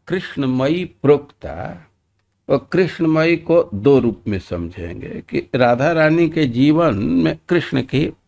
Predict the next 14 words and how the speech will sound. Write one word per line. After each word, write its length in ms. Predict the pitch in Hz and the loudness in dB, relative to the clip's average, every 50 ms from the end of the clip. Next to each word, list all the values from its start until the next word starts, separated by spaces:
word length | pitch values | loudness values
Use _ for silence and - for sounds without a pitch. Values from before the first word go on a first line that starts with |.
| _ _ | _ _
प्रचुरता 680 | - 117 98 87 - - 110 87 - - - - 76 73 | -2 -2 -2 -2 -2 -6 -8 -8 -8 -10 -8 -8 -8 -8
है 1300 | 82 - - _ _ _ _ _ _ _ _ _ _ _ _ _ _ _ _ _ _ _ _ - 135 131 | -8 -12 -16 _ _ _ _ _ _ _ _ _ _ _ _ _ _ _ _ _ _ _ _ 2 4 4
या 560 | 135 156 170 170 147 107 98 110 139 160 156 | 4 4 2 2 0 0 -2 -2 -2 -4 -2
राधा 500 | 131 123 117 120 123 117 117 139 165 165 | -2 -2 -2 -2 -2 -4 -4 -4 -4 -4
रानी 440 | 151 131 117 113 113 117 127 160 170 | -2 -2 -2 -2 -2 -4 -4 -6 -6
और 320 | - - 107 107 110 113 | -6 -4 -4 -4 -4 -4
कृष्ण 520 | 110 - - 135 139 - - - - 123 | -6 -4 -4 -2 -2 -2 -4 -6 -4 -2
में 180 | 123 127 - - - - | 0 0 -2 -2 -2 -2
अभिन्नता 640 | 95 87 90 92 85 82 82 82 - - 80 78 | -4 -2 -4 -6 -6 -6 -6 -8 -10 -10 -10 -10
है, 200 | 78 82 - - _ _ _ - | -10 -10 -14 -16 _ _ _ 2
दोनों 280 | 107 110 113 117 117 117 - - | 2 4 4 4 0 -2 -2 -2
एक 300 | 107 95 85 - - - - | -2 -2 -2 -6 -10 -16 -20
हैं, 180 | - - - - _ _ _ _ _ _ _ _ _ _ _ _ _ _ _ - | -20 -20 -20 -20 _ _ _ _ _ _ _ _ _ _ _ _ _ _ _ -6
तो 60 | - | -4